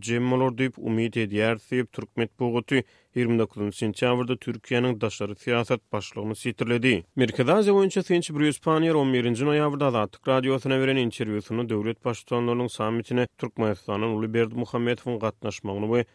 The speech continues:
Türkmenistanyň gurama agzalygy barada habarlar seljerdi.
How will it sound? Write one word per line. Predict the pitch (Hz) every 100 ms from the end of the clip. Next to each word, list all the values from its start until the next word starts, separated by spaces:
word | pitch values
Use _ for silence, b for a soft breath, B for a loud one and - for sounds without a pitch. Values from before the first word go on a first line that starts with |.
| _ _
Türkmenistanyň | 127 - 113 104 - 104 107 117 -
gurama | 117 107 104 107 117
agzalygy | 113 104 107 98 101
barada | 107 113 113 120 120
habarlar | - 107 98 101 101 101
seljerdi. | - 110 104 113 107 117